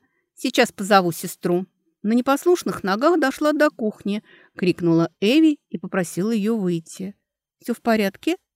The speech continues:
Стряхнула она руки, перепачканные в муке, и вытерла их об полотенце. «Это ты мне сейчас скажешь, сестрёнка». Я прищурилась.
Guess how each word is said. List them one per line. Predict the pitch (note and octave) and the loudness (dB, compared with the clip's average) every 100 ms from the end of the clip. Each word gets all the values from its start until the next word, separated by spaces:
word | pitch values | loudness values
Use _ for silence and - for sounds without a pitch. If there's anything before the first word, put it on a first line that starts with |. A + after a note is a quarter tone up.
| - | -14
Стряхнула | - F3+ - F3 D#3 | -4 -2 0 2 2
она | D3+ D3+ D3+ | 2 2 2
руки, | A#3 - E3+ | 2 -2 -4
перепачканные | - E3 - E3 - G3+ F#3 | 0 0 0 -4 -4 -4 0
в | F#3 | 0
муке, | G3 A#3 - D#3 - | 0 -2 -2 -4 -4
и | - | -4
вытерла | F3+ A#3 A3+ G#3 | -4 -2 -4 -4
их | D#3 - | -6 -8
об | - | -12
полотенце. | - F#3+ G3+ - D#3 - - - A#3 _ _ _ _ | -4 -4 -2 -6 -6 -8 -14 -16 -16 _ _ _ _
«Это | - - D#4+ | -6 -4 -2
ты | - | 0
мне | F#3+ F#3 | 0 0
сейчас | A#3+ C#4 - A3+ | -2 -6 -4 -4
скажешь, | - - - E3 D#3 D#3+ - - - - - | -6 -8 -4 -2 -4 -10 -12 -10 -12 -12 -14
сестрёнка». | - - - - F3 D#3 C3+ - - - _ - - | -16 -16 -16 -6 -2 -2 -4 -8 -8 -10 _ -20 -20
Я | - F3 F3 | -12 -8 -6
прищурилась. | - E4 - C#4 A3+ G3+ A3+ - | -2 -2 0 -4 -4 -4 -6 -10